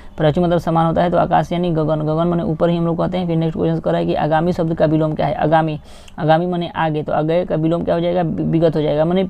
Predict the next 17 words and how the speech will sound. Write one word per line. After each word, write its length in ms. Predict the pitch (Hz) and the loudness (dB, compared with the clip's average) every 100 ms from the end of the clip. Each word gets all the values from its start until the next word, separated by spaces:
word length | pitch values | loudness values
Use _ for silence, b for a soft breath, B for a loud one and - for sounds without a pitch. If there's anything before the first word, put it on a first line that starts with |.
| - | -6
बीता 300 | - 160 160 | -2 0 2
हुआ। 260 | 156 147 170 B B B B - | 2 0 -6 B B B B -4
फिर 100 | 185 | 0
next 180 | 190 185 | 2 2
question 220 | 190 180 | 2 0
कह 120 | 180 | 0
रहा 100 | 180 | 2
है 60 | 185 | 2
कि 120 | 180 | 0
बिना 440 | 156 170 185 202 190 | 0 2 2 2 0
फलक 640 | - 170 185 180 165 175 B B B - | -2 0 2 2 -2 -6 B B B -2
गिराए 460 | 147 175 180 180 165 - | 2 6 6 4 0 -2
के 140 | 196 | 0
लिए 260 | 185 185 165 | 0 0 -2
शब्द 340 | - 185 170 | 0 0 0
क्या 200 | 160 165 | 2 2
है? 380 | 151 147 147 - | 0 -4 -10 -16